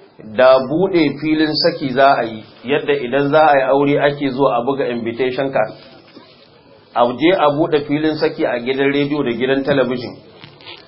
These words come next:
Duk wanda ya saki matarsa a je a kai gurin a sanar. A ce, "To, wane, wane, ranar sha kaza ga watan kaza ya koɗa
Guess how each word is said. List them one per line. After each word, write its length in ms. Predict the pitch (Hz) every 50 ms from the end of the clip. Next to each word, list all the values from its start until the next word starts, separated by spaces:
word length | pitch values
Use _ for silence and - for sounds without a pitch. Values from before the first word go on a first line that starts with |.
| - - - - -
Duk 120 | 127 135 151
wanda 260 | 165 180 180 175 160
ya 100 | 160 160 156
saki 240 | 156 143 143 156 156
matarsa 460 | 151 143 135 135 147 143 143 151 139 123
a 40 | 123 117
je 120 | 135 147
a 120 | 143 131 127 -
kai 120 | 147 135
gurin 300 | 120 139 143 143 143 139
a 100 | 127 110
sanar. 320 | - 135 127 135 123 120 120 - - - - - - - - - - - - - - -
A 100 | - 117
ce, 180 | - 156 151 -
"To, 80 | - 139
wane, 300 | 135 139 147 156 160 156
wane, 340 | 147 143 143 143 147 143 131 127
ranar 360 | 123 131 143 151 151 151 156
sha 220 | - 175 156 156
kaza 320 | 151 147 139 135 143 143 143
ga 80 | 135 139
watan 300 | 139 135 147 139 131 -
kaza 220 | - 107 117 117
ya 260 | 120 131 139 147 143 147
koɗa 240 | 165 160 147 143